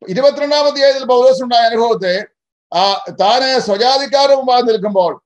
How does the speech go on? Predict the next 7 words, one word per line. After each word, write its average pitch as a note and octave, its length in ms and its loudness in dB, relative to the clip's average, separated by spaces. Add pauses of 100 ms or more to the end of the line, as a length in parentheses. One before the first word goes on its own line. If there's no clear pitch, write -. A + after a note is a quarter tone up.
(180)
അവിടെ B3+ 300 4
വെച്ച് A#3+ 460 2
വിവരിക്കുന്നു. A3+ 680 -4
ഇരുപത്തിയാറാം C#4 680 2
അധ്യായത്തിൽ A3 560 -2 (220)
അദ്ദേഹം A#3 360 0
റോമൻ B3+ 520 0